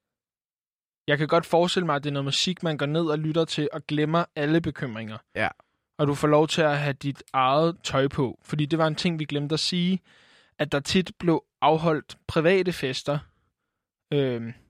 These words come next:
Speaker 2: Ja.
Speaker 1: hvor det var, at politiet så ikke måtte rykke ind.
Speaker 2: Ja.
Speaker 1: Og, og, og det var jo til de her fester, der rigtig blev... Altså, alt, altså,
Speaker 2: Gået til den.
Speaker 1: tøjlerne, tøjlerne blev sløret løs.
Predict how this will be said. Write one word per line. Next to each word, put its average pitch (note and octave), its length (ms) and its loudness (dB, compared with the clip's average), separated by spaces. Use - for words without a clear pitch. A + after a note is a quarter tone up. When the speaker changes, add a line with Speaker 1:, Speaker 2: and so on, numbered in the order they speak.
Speaker 2:
Ja. A2 140 -2
Speaker 1:
hvor D3 180 4
det C#3+ 140 -2
var, B2+ 300 0
at - 440 -6
politiet D3+ 400 0
så D3 140 0
ikke D#3+ 160 -6
måtte C#3+ 180 -4
rykke B2 220 -6
ind. A2 100 -12
Speaker 2:
Ja. G#2+ 120 0
Speaker 1:
Og, C3+ 380 -2
og, D3 180 -2
og D3+ 100 -6
det D3+ 100 -4
var D#3 60 0
jo D3+ 80 2
til C#3+ 160 -6
de D#3 120 0
her D3+ 120 0
fester, C#3+ 440 -4
der B2+ 220 -2
rigtig C3+ 300 -6
blev... B2+ 240 -8
Altså, - 260 -8
alt, C#3 340 -6
altså, C#3+ 280 -4
Speaker 2:
Gået A#2 220 0
til A#2 200 -2
den. F2+ 120 -12
Speaker 1:
tøjlerne, E3 580 2
tøjlerne D#3 420 2
blev B2+ 220 -2
sløret C3 340 -2
løs. C3+ 460 -2